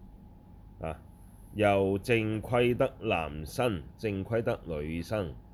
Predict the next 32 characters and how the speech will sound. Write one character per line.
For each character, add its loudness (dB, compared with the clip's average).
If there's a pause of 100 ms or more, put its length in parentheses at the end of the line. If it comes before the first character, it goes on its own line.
(500)
啊， -10 (420)
先 -2
至 -2
能 -2
夠 0 (520)
有 0 (100)
煖 0
頂 0
忍 -4 (800)
世 -2
第 -2
一 2
嘅 -2
呢 -2
件 -6
事。 -14 (1040)
OK？ -2 (680)
噉 4 (500)
煖 2
頂 2
忍， 2 (1900)
啊， 2
呢 2
三 4
個 4
聖 -2
者 -2
果 0
位 0
嘅 -10
時 -12
候， -10